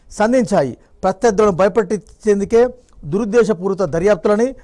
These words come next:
బీజేపీలో చేరితే పునీతులు అవుతున్నారని, లేకుంటే దాడులు చేస్తారు, అరెస్టులా అని విచ్చలవిడిగా కేంద్ర దర్యాప్తు సంస్థల దుర్వినియోగం జరుగుతుందని విపక్ష పార్టీల నేతలు, చీఫ్లు పెద్ద ఎత్తున ఆ-, ఆందోళన, ఆవేదన వ్యక్తం చేశారు. ఆ లేఖల్లో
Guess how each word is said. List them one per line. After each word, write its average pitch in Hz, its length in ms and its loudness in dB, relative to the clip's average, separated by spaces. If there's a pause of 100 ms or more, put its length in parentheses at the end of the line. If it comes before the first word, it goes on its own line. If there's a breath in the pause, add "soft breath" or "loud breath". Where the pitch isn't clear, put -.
(220 soft breath)
బీజేపీలో 226 560 2
చేరితే 185 400 0
పునీతులు 175 440 -4
అవుతున్నారని, 208 600 0 (260 soft breath)
లేకుంటే 196 380 0
దాడులు 175 360 0
చేస్తారు, 185 560 0 (260 soft breath)
అరెస్టులా 214 480 2
అని 175 260 -2 (260 soft breath)
విచ్చలవిడిగా 196 640 2
కేంద్ర 190 360 -2
దర్యాప్తు 170 440 -4
సంస్థల 175 480 -2 (320 soft breath)
దుర్వినియోగం 208 540 -2
జరుగుతుందని 175 680 -6 (280 soft breath)
విపక్ష 202 300 -6
పార్టీల 160 600 -6 (280 soft breath)
నేతలు, 185 480 -4
చీఫ్లు 180 460 -8
పెద్ద 156 300 -8
ఎత్తున 175 400 -2 (920 soft breath)
ఆ-, 175 280 -4
ఆందోళన, 190 340 -6
ఆవేదన 170 280 -4
వ్యక్తం 165 220 -8
చేశారు. 147 520 -8 (280 soft breath)
ఆ 139 120 0
లేఖల్లో 143 440 -4